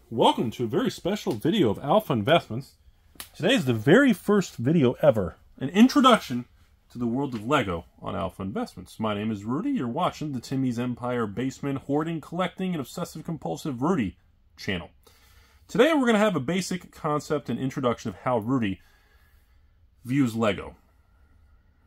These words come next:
So first we're gonna start with the company name. Obviously it's not Legos. The actual company itself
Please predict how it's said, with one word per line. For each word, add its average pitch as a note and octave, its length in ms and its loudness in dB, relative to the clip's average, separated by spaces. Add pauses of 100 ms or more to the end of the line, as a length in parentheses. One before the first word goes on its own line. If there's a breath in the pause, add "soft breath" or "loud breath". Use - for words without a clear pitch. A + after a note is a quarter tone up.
(520)
So A#2 300 0
first E3+ 260 -4
we're F3 60 -4
gonna C#3+ 80 -2
start C3 220 -2
with G#2+ 80 -2
the G2+ 40 -8
company A2 320 -4
name. A#2+ 240 -4 (400)
Obviously F#2+ 360 -6
it's F#2 120 -8
not A2 180 -6
Legos. G#2 760 2
The G#2 120 -4
actual A2 340 -4
company A#2+ 400 -6
itself C#3 460 -2